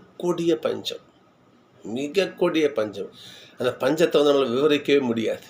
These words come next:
அப்பேற்பட்ட பஞ்சம். அந்த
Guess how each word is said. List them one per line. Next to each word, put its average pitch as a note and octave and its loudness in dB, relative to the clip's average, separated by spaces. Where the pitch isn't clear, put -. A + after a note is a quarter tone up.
அப்பேற்பட்ட F#3+ -2
பஞ்சம். - -8
அந்த F3+ 2